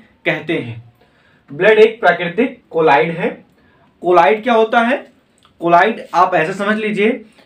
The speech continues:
कि को-, कोई ऐसा पदार्थ जिसको हम किसी कपड़े या किसी छन्नी के द्वारा छानने पर पूरा ना छने, कुछ ना कुछ उसका भाग बच जाए। जैसे हम दूध को छानते हैं तो उसकी मलाई ऊपर बच जाती है, ठीक उसी प्रकार जैसे हम रक्त को छानेंगे तो उसका कुछ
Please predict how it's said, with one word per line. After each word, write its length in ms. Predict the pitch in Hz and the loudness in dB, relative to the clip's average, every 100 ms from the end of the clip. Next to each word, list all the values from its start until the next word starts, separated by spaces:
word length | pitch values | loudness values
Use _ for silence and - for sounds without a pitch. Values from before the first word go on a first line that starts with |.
| _ | _
कि 140 | 202 | -10
को-, 360 | 202 - 208 - | -6 -2 -2 -4
कोई 220 | - 190 | -2 2
ऐसा 340 | 196 180 214 | 4 4 2
पदार्थ 500 | 220 196 160 196 - 254 - - | 2 2 4 2 0 -12 -20 -6
जिसको 320 | 170 175 220 | -6 0 0
हम 220 | 214 262 | 2 0
किसी 260 | 247 196 226 | -2 -4 -4
कपड़े 440 | 214 190 202 220 | -4 -4 0 4
या 100 | 190 | 4
किसी 260 | 175 180 190 | 2 -2 -12
छन्नी 340 | 196 185 190 214 | -12 -10 -6 -4
के 100 | 190 | 0
द्वारा 280 | 170 180 | 2 0
छानने 420 | 196 - 165 185 214 | -2 -4 -4 -2 -4
पर 280 | 208 269 - - _ - 175 - _ | -2 -4 -8 -20 _ -20 -20 -20 _
पूरा 300 | - 202 226 | -8 0 2
ना 160 | 226 220 | 4 2
छने, 260 | - 139 117 | 0 -8 -14
कुछ 320 | - 170 190 | -14 -16 -8
ना 80 | 202 | -4
कुछ 160 | 208 | -4
उसका 220 | 175 202 | -4 -2
भाग 420 | - 156 277 - 147 | 0 0 -2 -4 -2
बच 200 | 165 180 | 0 0
जाए। 320 | 143 127 120 - _ 151 | -2 -6 -8 -18 _ -6
जैसे 200 | 170 190 | -2 -2
हम 120 | 185 | -2
दूध 260 | 160 196 | -2 -2
को 100 | 202 | -2
छानते 420 | 196 185 180 175 208 | -4 -2 -2 0 0
हैं 400 | 214 277 - _ - | 0 -2 -8 _ -12
तो 60 | |
उसकी 160 | 170 196 | -6 -2
मलाई 340 | 180 170 180 | 2 4 4
ऊपर 200 | 190 190 | 2 -2
बच 180 | 170 180 | -4 -4
जाती 380 | 175 185 185 196 | -2 -4 -4 -4
है, 160 | 220 277 - _ | -4 -6 -12 _
ठीक 180 | 202 196 | -2 -2
उसी 180 | 180 220 | -2 -2
प्रकार 540 | 202 180 175 277 - _ _ _ _ _ | 0 4 4 4 -2 _ _ _ _ _
जैसे 180 | 147 190 | -6 -2
हम 180 | 180 170 | 0 2
रक्त 180 | 202 - | 0 0
को 100 | 220 | -2
छानेंगे 460 | 208 202 208 220 | 0 -2 0 -2
तो 140 | 254 220 | -2 -4
उसका 200 | - 208 | -4 -6
कुछ 240 | 208 208 | -6 -8